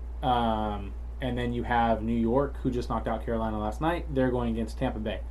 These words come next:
Tampa Bay is looking for a three-peat. They won the last two years in a row.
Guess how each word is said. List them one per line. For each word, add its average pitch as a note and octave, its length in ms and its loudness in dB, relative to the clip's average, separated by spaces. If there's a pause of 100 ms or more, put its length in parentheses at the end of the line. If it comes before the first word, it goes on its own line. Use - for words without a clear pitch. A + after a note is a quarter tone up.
(400)
Tampa D3 280 0
Bay D3+ 280 8
is A#2 140 0
looking B2+ 200 0
for A#2+ 120 0
a G#2+ 40 2
three-peat. B2 520 2
They B2 100 0
won B2 200 4
the A2+ 60 0
last A2+ 220 0
two B2+ 80 0
years A2 220 2
in G2+ 60 -6
a G2 40 -6
row. F#2+ 140 -6